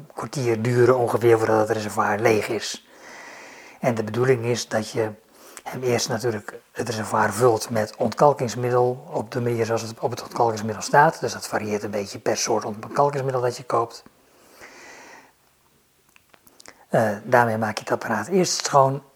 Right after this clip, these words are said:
Vervolgens vul je het reservoir opnieuw met water en spoelt het hele apparaat nog eens een keer grondig door. En daarmee zou dan ook de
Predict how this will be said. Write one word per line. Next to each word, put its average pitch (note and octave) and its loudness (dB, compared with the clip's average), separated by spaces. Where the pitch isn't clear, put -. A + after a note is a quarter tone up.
Vervolgens C3+ 2
vul - 6
je B2 8
het A#2 4
reservoir A2+ 0
opnieuw B2+ 0
met G#2+ -4
water C#3 4
en B2+ -2
spoelt A#2+ 0
het A#2 -2
hele B2+ 2
apparaat A2 0
nog A#2 -4
eens - -12
een A2 -12
keer G#2+ -6
grondig G2+ -6
door. F3 2
En B2+ -8
daarmee A2+ 0
zou G#2+ -2
dan G#2 -8
ook G#2 -6
de G2+ -4